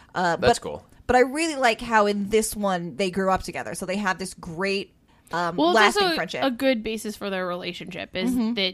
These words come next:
Speaker 3: uh, Steve's running around being Steve and getting into fights. He needs somebody like Bucky to help get him
Speaker 2: Who's
Speaker 3: out of them.
Speaker 2: normal sized.
Speaker 3: Who's normal sized.
Speaker 2: <laughs>
Speaker 3: And, like, the idea that, you know,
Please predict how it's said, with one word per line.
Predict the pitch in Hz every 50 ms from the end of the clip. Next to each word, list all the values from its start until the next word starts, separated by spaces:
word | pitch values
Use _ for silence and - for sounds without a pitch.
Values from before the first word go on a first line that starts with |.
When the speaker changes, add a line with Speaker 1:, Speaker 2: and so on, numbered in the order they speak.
| - -
Speaker 3:
uh, | - - - - - - -
Steve's | - - - - 247 254 262 233
running | 240 226 226 220 208
around | 202 196 190 180 180 175 175 175 180 202
being | - 202 196 190 185 180 180
Steve | - - - 190 190 180
and | 180 185
getting | 180 175 170 165 165
into | 165 165 180
fights. | 170 - 170 175 185 - - -
He | - - 247 254
needs | 240 226 226 226 226 202 -
somebody | 226 202 202 196 190 185 190
like | 180 175 170 175 - -
Bucky | - 180 175 - - 208 220 220 220 - _ _ _ _ _ _ _ _
to | - 202
help | 190 208 214 214
get | 180 208 190
him | 190 185
Speaker 2:
Who's | 175
Speaker 3:
out | 180 190 190 190
of | 185 -
them. | 175
Speaker 2:
normal | 208 214 - 208 190 175
sized. | - - - 65 - - - - -
Speaker 3:
Who's | - 311 339 320
normal | 285 403 523 571 - 523 - -
sized. | 190 - 214 180 - - - 196 180 - -
Speaker 2:
<laughs> | -
Speaker 3:
And, | 254 269 269 269
like, | 262 254 240 247
the | 254 254
idea | 247 240 233 214 226 220 220 220
that, | 208 208 196 190 -
you | - 226
know, | 208 185 175 165 170 180